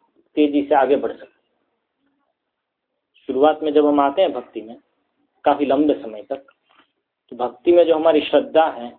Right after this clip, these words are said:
और जो हमारा उत्साह है, वो उधार का होता है। हमारे पास तो है नहीं कुछ धन, तो हम उधार लेते हैं। तो उधार लेने के लिए कैसे व्यक्ति से उधार लेना होगा? जिसके पास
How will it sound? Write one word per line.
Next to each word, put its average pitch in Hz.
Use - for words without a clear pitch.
और 120
जो 127
हमारा 135
उत्साह 131
है, 127
वो 135
उधार 143
का 117
होता 98
है। 95
हमारे 143
पास -
तो 151
है 151
नहीं 160
कुछ 143
धन, 131
तो 131
हम 139
उधार 147
लेते 120
हैं। 131
तो -
उधार 160
लेने 165
के 180
लिए 185
कैसे 185
व्यक्ति 185
से 156
उधार 139
लेना 113
होगा? 117
जिसके 135
पास -